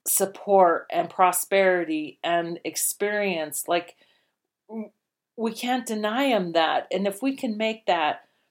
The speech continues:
rather, instead of it be ten years to learn how to do something and we could just make it within a couple of months that they learned something that took us ten years to learn. Isn't that a beautiful thing?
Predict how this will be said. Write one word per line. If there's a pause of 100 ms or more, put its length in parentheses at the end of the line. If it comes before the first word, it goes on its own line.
(500)
rather,
instead
of
it
be
ten
years
to
learn
how
to
do
something
and
we
could
just
make
it
within
a
couple
of
months
that
they
learned
something (460)
that
took
us
ten
years
to
learn. (120)
Isn't
that
a
beautiful
thing?